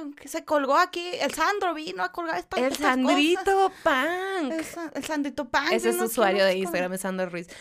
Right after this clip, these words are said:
Speaker 2: Perdón, estamos hablando de
Speaker 1: Sí,
Speaker 2: muchas cosas.
Speaker 1: es mi
Speaker 2: Co-,
Speaker 1: primo, quisiera que
Speaker 2: claro.
Speaker 1: fuera mi primo.
Speaker 2: ¿Es tu primo?
Speaker 1: No.
Speaker 2: ¿No?
Speaker 1: Quisiera.
Speaker 2: ¿Quisieras?
Speaker 1: Puede ser que sea,
Speaker 2: Podría
Speaker 1: que sea
Speaker 2: ser.
Speaker 1: mi primo.
Speaker 2: Oye, para quienes <laughs> nunca han escuchado este podcast, ¿de qué va este podcast? ¿De qué se trata?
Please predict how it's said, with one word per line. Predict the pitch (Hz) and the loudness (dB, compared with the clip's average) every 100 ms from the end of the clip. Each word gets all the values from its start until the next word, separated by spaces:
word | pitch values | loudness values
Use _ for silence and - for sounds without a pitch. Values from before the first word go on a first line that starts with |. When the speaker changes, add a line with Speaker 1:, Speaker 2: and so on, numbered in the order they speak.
| - | -6
Speaker 2:
Perdón, | - 370 311 214 | 4 6 6 4
estamos | 285 415 494 | 2 2 4
hablando | 349 220 220 226 | 4 6 4 6
de | |
Speaker 1:
Sí, | 233 | 6
Speaker 2:
muchas | 220 226 226 | 4 2 2
cosas. | 214 214 196 - | 0 2 0 2
Speaker 1:
es | 233 | 2
mi | 285 | 4
Speaker 2:
Co-, | |
Speaker 1:
primo, | - 254 254 | 4 4 4
quisiera | 208 208 | 4 4
que | |
Speaker 2:
claro. | 202 190 | 2 0
Speaker 1:
fuera | 202 | -4
mi | 196 | -8
primo. | 190 185 202 - - | -12 -12 -12 -12 -12
Speaker 2:
¿Es | 214 | -10
tu | 240 | -6
primo? | 320 381 403 _ _ | -6 -6 -10 _ _
Speaker 1:
No. | 202 196 _ _ _ - | -18 -18 _ _ _ -6
Speaker 2:
¿No? | 247 | -6
Speaker 1:
Quisiera. | 285 277 233 285 _ | -2 -2 -2 -4 _
Speaker 2:
¿Quisieras? | 226 233 254 247 - | -4 -2 -4 -8 -4
Speaker 1:
Puede | 240 | -2
ser | 254 233 277 _ _ - | -2 -6 -10 _ _ -12
que | |
sea, | - | -6
Speaker 2:
Podría | 220 220 214 | 0 4 4
Speaker 1:
que | 214 | 4
sea | 185 | 0
Speaker 2:
ser. | 180 | 0
Speaker 1:
mi | 220 | -6
primo. | 202 202 202 _ - - - | -8 -10 -10 _ -20 -10 2
Speaker 2:
Oye, | 262 233 160 - | 4 4 2 0
para | - 226 247 | 4 4 4
quienes | 254 254 | 2 2
<laughs> | |
nunca | 262 262 302 | 2 4 6
han | 349 | 6
escuchado | - 269 226 240 | 6 2 6 4
este | 247 240 | 4 0
podcast, | 285 285 277 277 | 2 2 0 -2
¿de | 302 | -10
qué | - 339 | -10 -10
va | 403 311 | -6 -6
este | 381 - 247 | -6 -8 -12
podcast? | - 151 - - - | -10 -12 -12 -16 -8
¿De | 240 | -10
qué | - 392 | -6 -8
se | - | -6
trata? | 453 - 285 302 - | -4 0 0 -2 -12